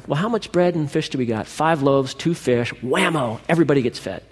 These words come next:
Now, you gotta think, it's five thousand men. They're probably women and children. You're talking ten to fifteen thousand people. A lot of people. Amazing, amazing miracle. And then the Lord has the disciples get into a boat because they're still exhausted, man.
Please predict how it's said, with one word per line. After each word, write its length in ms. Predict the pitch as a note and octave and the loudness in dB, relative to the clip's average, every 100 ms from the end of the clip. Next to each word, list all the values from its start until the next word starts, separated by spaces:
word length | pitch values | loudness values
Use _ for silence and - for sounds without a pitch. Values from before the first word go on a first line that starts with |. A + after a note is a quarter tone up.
| - - - - | -18 -16 -16 0
Now, 60 | - | 4
you 60 | A#3 | 6
gotta 140 | D4+ | 4
think, 460 | - A3 C#3 C3+ - | 4 2 2 -2 -8
it's 120 | D3 | 2
five 180 | G#3+ A3 | 4 6
thousand 360 | G3 D3 C#3 | 6 6 4
men. 380 | D3 D3 A#2+ D#3 - - - | 4 4 2 -2 -6 -20 -4
They're 80 | D3 | 0
probably 260 | E3+ F3 D#3 | 6 6 6
women 220 | D3+ C#3 | 4 2
and 100 | C3 | 2
children. 300 | D#3+ D#3 C#3+ | 4 4 2
You're 100 | G3+ | 0
talking 280 | G3 E3+ C#3 | 0 0 -2
ten 160 | D#3+ | 0
to 40 | D3 | 0
fifteen 380 | C#3+ - C3 | -2 -4 -4
thousand 340 | A#2 G#2+ A2 G#2+ | 0 -2 -2 -4
people. 380 | C3+ B2 F#2+ - - - | -4 -2 -4 -8 -14 -6
A 60 | A#2 | -2
lot 420 | B2 A#2 F2 - - | -2 -2 -4 -10 -12
of 120 | A2+ | -12
people. 340 | - A2+ - G2+ - _ - - - - - | -8 -8 -8 -12 -16 _ -20 -20 -20 -20 -4
Amazing, 520 | C3+ C#3+ E3+ E3 D#3+ | 2 4 4 2 0
amazing 400 | C#3 C3+ B2 A#2+ | 0 0 -2 -4
miracle. 540 | A#2 A#2 A#2 - A2 C3+ - _ _ _ - - - - - - | -2 -2 -4 -6 -10 -12 -18 _ _ _ -20 -20 -20 -20 -20 -8
And 140 | - E3+ | 4 6
then 100 | B3 | 6
the 80 | C4 | 4
Lord 300 | G#3 F#3 D#3+ | 4 4 4
has 420 | D3+ E3+ E3+ D#3+ | 2 2 0 0
the 100 | C#3+ | -2
disciples 680 | C3+ - C#3 C#3 C3+ A#2 - | -2 0 2 0 -2 -6 -2
get 180 | D3+ | 0
into 200 | D#3 D3 | 0 -2
a 20 | C3+ | 0
boat 200 | C#3+ C#3+ | 0 0
because 200 | C#3+ C#3+ | -2 -4
they're 80 | |
still 260 | F3 - B3 | -4 -2 -2
exhausted, 580 | C3+ C3+ F3+ G#3+ - A#2 | 0 -2 -4 -6 -6 -6
man. 280 | G#2 A2+ | -6 -6